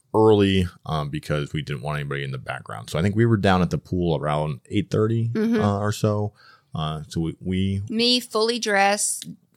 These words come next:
Speaker 1: hair
Speaker 2: glammed
Speaker 1: done,
Speaker 2: out.
Speaker 1: makeup, camera ready.
Speaker 2: Yeah, after being out, being in the playroom, getting fucked till two A M.
Speaker 1: Okay.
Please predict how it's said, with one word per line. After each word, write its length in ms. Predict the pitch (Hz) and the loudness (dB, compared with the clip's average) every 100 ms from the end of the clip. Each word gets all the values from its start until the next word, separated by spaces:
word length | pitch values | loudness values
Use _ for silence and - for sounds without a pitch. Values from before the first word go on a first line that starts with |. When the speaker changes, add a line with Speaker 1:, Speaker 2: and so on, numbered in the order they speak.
| - | -2
Speaker 1:
hair 100 | - 87 92 95 | 4 6 8 6
Speaker 2:
glammed 80 | 92 | 6
Speaker 1:
done, 460 | 98 95 90 90 90 | 6 8 8 8 8
Speaker 2:
out. 60 | |
Speaker 1:
makeup, 640 | 87 92 180 - 95 92 90 - - - - | 6 6 4 2 4 4 2 -2 -20 -14 0
camera 340 | 101 92 90 | 4 4 4
ready. 320 | 80 69 58 _ - - | 4 2 -2 _ -18 -6
Speaker 2:
Yeah, 160 | 220 | 0
after 300 | - 202 240 | 2 2 0
being 240 | 214 208 190 | 0 0 0
out, 280 | 170 151 180 | -2 -2 -4
being 420 | 196 180 175 - | -4 -4 -6 -8
in 160 | 190 | -8
the 60 | 180 | -8
playroom, 420 | - 170 156 143 | -6 -6 -4 -6
getting 220 | 160 151 175 | -6 -6 -4
fucked 240 | 160 - | -6 -6
till 120 | 147 | -12
two 140 | - - | -10 -8
A 120 | 95 87 | -8 -10
M. 200 | 78 202 _ - 80 | -14 -14 _ -14 -10
Speaker 1:
Okay. 260 | 82 82 | -2 2